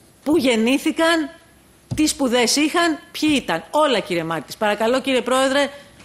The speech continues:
νομίζω ότι είναι πολύ χρήσιμο υλικό για την Επιτροπή μας. Και θέλω επίσης να παρακαλέσω, κύριε Μάρτης,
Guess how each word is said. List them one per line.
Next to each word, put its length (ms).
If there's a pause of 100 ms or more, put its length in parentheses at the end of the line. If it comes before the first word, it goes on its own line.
(300)
νομίζω 380
ότι 320
είναι 240 (180)
πολύ 360
χρήσιμο 500
υλικό 260
για 160
την 120
Επιτροπή 400
μας. 200 (640)
Και 120
θέλω 280
επίσης 440
να 120
παρακαλέσω, 600
κύριε 220
Μάρτης, 520